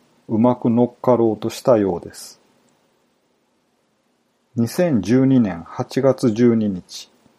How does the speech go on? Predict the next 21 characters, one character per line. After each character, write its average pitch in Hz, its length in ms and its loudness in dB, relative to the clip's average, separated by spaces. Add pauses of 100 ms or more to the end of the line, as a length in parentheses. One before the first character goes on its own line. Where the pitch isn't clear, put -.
(120)
調 127 260 0
査 139 220 4
委 156 80 0
員 151 220 -4
会 90 280 -6
は 110 280 -2 (200)
ア 135 140 2
ル 160 140 0
テ 170 180 -6
ィ 156 80 4
オ 127 60 0
ム 98 140 -6
と 98 100 -10
ニ 101 220 -6
キ 143 220 -2
ー - 40 -2
タ 90 140 -6
の 87 160 -8
事 92 160 -10
件 92 300 -8
を 127 200 -2